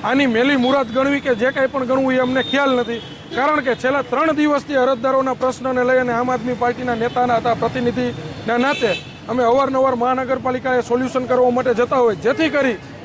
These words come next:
એન કેન પ્રકારે દબાણવશ અથવા અમને દબાવવાના પ્રયાસોના ભાગરૂપે આજે બુધવારના રોજ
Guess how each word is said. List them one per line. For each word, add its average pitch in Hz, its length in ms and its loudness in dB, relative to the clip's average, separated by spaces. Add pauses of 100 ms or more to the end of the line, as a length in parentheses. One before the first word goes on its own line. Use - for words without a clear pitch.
(140)
એન 262 160 2
કેન 294 280 -2
પ્રકારે 277 460 0
દબાણવશ 262 600 0
અથવા 262 260 -2
અમને 262 200 0
દબાવવાના 269 440 0
પ્રયાસોના 262 500 -2
ભાગરૂપે 240 580 0 (380)
આજે 262 300 2
બુધવારના 277 640 0
રોજ 262 220 2